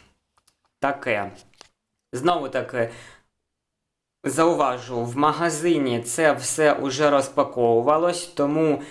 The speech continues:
не гарантую, що, м,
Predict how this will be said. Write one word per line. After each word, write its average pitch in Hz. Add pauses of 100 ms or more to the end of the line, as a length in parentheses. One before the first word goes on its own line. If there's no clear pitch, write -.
(160)
не 143
гарантую, 147
що, 131 (500)
м, 123